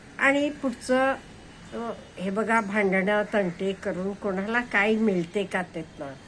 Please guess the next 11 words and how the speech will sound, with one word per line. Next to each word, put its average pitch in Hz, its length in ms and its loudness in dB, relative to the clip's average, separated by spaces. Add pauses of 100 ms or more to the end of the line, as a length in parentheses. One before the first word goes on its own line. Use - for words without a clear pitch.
(340)
ओके, 254 200 4
तुमच्या 226 360 0
भावाचा 202 580 2
पोलीस 190 520 -2
भरतीसाठी 180 840 -4
तो 185 360 -4 (120)
प्रयत्न 185 440 -4
करतोय, 170 800 -4 (240)
all 185 180 -2
the 196 160 0
best. 170 480 -4